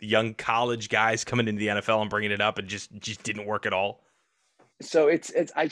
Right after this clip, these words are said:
Speaker 2: I just think that the Panthers, it's just like, you have to go buy some hope, something. And, uh,
Speaker 1: Yeah.
Speaker 2: y-, who is that gonna be? I don't know, but I, I would be surprised to see them sit there at six and, and go, you know, all sensible and get, you know, Sauce Gardner or something. I,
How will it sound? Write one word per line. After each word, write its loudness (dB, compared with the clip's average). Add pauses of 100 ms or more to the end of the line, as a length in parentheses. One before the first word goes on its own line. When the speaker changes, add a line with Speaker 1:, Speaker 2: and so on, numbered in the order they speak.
Speaker 2:
I -2
just -12
think -6
that 2
the -12
Panthers, -2
it's -4
just -2
like, 4
you 2
have 4
to 6
go 6
buy 2
some -4
hope, -2
something. 2 (480)
And, 6
uh, 8
Speaker 1:
Yeah. 6
Speaker 2:
y-, 8
who 6
is 4
that 6
gonna 2
be? 0
I -2
don't -4
know, 0
but 2
I, 4
I 4
would -4
be -2
surprised 4
to -18
see -6
them -2
sit 0
there 6
at -4
six -2
and, -8
and -12
go, 4
you -4
know, -4 (280)
all 6
sensible 2
and -2
get, 2
you -6
know, -4
Sauce 4
Gardner 2
or -6
something. -6
I, 2